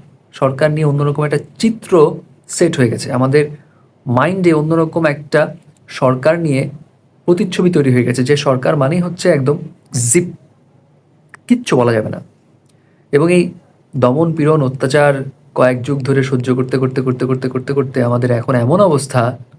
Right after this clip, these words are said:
এই যে দেখতেছেন তো, অন্য একটা বাহিনী, অন্য একটা দল মাথাচাড়া দিচ্ছে,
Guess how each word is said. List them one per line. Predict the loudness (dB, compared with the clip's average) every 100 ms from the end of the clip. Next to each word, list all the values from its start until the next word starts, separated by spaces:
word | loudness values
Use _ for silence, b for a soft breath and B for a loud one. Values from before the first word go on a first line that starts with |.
| 0
এই | 2
যে | 4 2
দেখতেছেন | 2 2 2 2
তো, | -4 -6 -20 -20 -20 _ -20 _ _ _ _ _ _
অন্য | 0 2 4
একটা | 2 2
বাহিনী, | 2 4 4
অন্য | 4 4
একটা | 2 2
দল | 2 4
মাথাচাড়া | 2 2 2 2
দিচ্ছে, | 0 0 -4